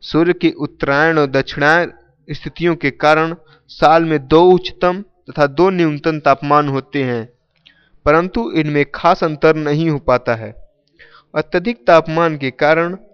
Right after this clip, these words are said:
सदैव वायुमंडल में नमी बनी रहती है, जिस कारण यह प्रदेश मानव के लिए स्वास्थ्यप्रद नहीं होता है। सागर तल से चौदह हजार फीट की ऊंचाई पर पर्वतीय भाग में हिमपात होता है।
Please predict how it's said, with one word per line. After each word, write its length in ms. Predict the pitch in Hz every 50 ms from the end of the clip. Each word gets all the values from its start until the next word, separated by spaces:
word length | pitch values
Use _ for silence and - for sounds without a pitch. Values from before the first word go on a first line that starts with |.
| _
सदैव 460 | _ _ - 147 143 147 170 175 175 165
वायुमंडल 560 | 156 147 143 143 147 147 151 160 185 190 180
में 140 | 156 143 143
नमी 380 | 143 147 156 165 175 190 190
बनी 280 | 160 165 156 165 175 165
रहती 380 | 151 139 135 - - 143 143
है, 420 | 143 151 127 120 110 - - - _ _ _ _ _ _ _ _ _ _ _ _ _ _ _ _ _ _ _ _ _ _ _ - 147
जिस 220 | 143 185 202 -
कारण 340 | - - 156 139 135 131 131
यह 200 | 131 139 170 190
प्रदेश 500 | 185 - 165 156 151 143 135 135 - - 135
मानव 440 | 135 135 139 143 160 175 190 196 180
के 120 | - 170
लिए 380 | 151 147 147 139 131 - - _ _ _ _ -
स्वास्थ्यप्रद 920 | - - - 151 160 165 - - - - 151 151 147 143 147 - - - - _ _ _ -
नहीं 360 | 139 147 147 139 160 170 151
होता 300 | 135 123 - - 117 110
है। 260 | 110 110 107 - _ _ _ _ _ _ _ _ _ _ _ _ _ _ _ _ _ -
सागर 420 | - - 139 120 135 147 160 165
तल 180 | - 170 160 156
से 420 | - - 160 147 143 147 _ _ _ _ _
चौदह 340 | - 170 160 180 196 220 208
हजार 280 | 180 160 165 160 151 151
फीट 240 | - 151 151 143
की 160 | - - 151 139
ऊंचाई 280 | 131 - 139 131 127
पर 260 | 127 - - 123 120 120 - _ _ _ _ _ _ _ _ _ _ _ _ _ - - -
पर्वतीय 400 | 143 151 160 156 - - 190 165
भाग 300 | 156 165 135 139 143 139
में 260 | 139 139 135 135 135 - _ _ - -
हिमपात 460 | 143 151 160 151 - 156 156 160 -
होता 360 | - - - 127 - - 123
है। 300 | 113 110 110 110 - _